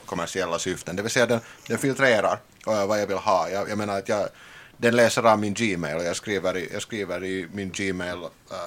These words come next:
någonting om att, eh, ah, jag borde köpa en ny bil. Och sen kommer jag att få i reklamen i Google, eh, bilreklamer. Det är ju, det är ju liksom en sån här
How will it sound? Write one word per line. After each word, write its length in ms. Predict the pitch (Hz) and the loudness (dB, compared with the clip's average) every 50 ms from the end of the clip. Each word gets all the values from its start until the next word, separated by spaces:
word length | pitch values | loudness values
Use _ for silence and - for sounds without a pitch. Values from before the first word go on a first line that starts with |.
| 87 90 90 85 85 85 87 90 90 90 92 - - | -10 -10 -10 -10 -10 -12 -12 -12 -14 -16 -16 -16 -12
någonting 420 | 101 95 92 92 - - 95 90 | -10 -10 -10 -10 -10 -10 -8 -6
om 160 | 90 87 87 87 | -6 -4 -4 -4
att, 160 | 85 85 - _ _ _ - - | -6 -8 -10 _ _ _ -20 -18
eh, 280 | - - - 87 85 92 | -16 -16 -14 -10 -4 -2
ah, 140 | 95 92 90 | -2 0 -2
jag 100 | 90 85 | -2 -4
borde 200 | 90 95 90 87 | -4 -6 -6 -4
köpa 260 | - 95 87 - 90 | -4 -4 -4 -2 -4
en 80 | 90 92 | -4 -4
ny 120 | 98 95 | -4 -4
bil. 280 | 98 123 120 101 80 87 | -4 -4 -4 -4 -4 -4
Och 160 | 95 113 - | -4 -2 0
sen 120 | 160 147 | 0 0
kommer 240 | 143 - 143 131 131 | 0 -2 -2 0 0
jag 80 | 127 123 | 0 0
att 80 | 120 | 0
få 220 | - - 135 127 127 | -2 -2 -2 0 2
i 60 | 120 | 0
reklamen 560 | 123 120 - 131 123 113 92 90 85 85 80 - | 0 2 6 8 8 8 6 4 0 -2 -2 -4
i 120 | 95 92 | -6 -6
Google, 440 | 85 - 101 98 90 85 80 82 80 | -6 -4 -4 -2 -2 -2 -2 -2 -2
eh, 60 | 78 - - - _ _ _ _ _ _ - - 110 120 | -2 -2 -6 -16 _ _ _ _ _ _ -18 -18 -18 -12
bilreklamer. 680 | 113 110 90 85 73 80 - - 82 - 95 92 - - - | -10 -8 -8 -8 -10 -8 -6 -6 -6 -6 -6 -8 -10 -10 -8
Det 80 | 101 | -8
är 40 | 98 | -6
ju, 180 | 95 95 90 95 | -6 -6 -8 -4
det 100 | 101 101 | -2 -2
är 40 | 92 | -2
ju 80 | 92 | -2
liksom 260 | 87 92 - - 92 | -4 -6 -8 -10 -12
en 40 | 85 | -10
sån 120 | - - 82 | -6 -4 -4
här 120 | 82 82 | -4 -4